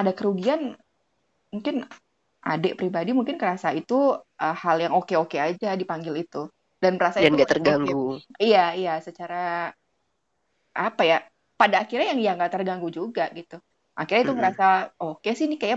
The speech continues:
Speaker 1: panggilan ini nempel aja," gitu. Akhirnya kayak
Speaker 2: Mm-mm,
Speaker 1: gitu.
Speaker 2: mm-mm. Tapi
Speaker 1: Meskipun,
Speaker 2: kita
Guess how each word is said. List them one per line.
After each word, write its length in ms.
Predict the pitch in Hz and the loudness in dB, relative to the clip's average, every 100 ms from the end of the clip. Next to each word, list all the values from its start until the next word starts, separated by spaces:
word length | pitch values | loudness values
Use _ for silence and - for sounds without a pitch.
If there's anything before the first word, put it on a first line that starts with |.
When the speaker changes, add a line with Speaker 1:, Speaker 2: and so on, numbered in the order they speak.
| - | -4
Speaker 1:
panggilan 300 | 208 196 185 175 | -4 0 0 0
ini 100 | 277 | -2
nempel 320 | 269 180 160 117 | -2 0 0 2
aja," 260 | 180 214 190 | 0 0 -4
gitu. 140 | 170 180 - - - - - 185 | -6 -10 -18 -16 -14 -14 -16 -16
Akhirnya 240 | 185 196 247 | -8 -4 -4
kayak 120 | 127 | -6
Speaker 2:
Mm-mm, 60 | 131 | -8
Speaker 1:
gitu. 100 | 139 | -8
Speaker 2:
mm-mm. 180 | 127 131 _ _ _ _ _ _ - | -10 -12 _ _ _ _ _ _ 0
Tapi 140 | - 190 | 4 6
Speaker 1:
Meskipun, 140 | |
Speaker 2:
kita 100 | 240 | 8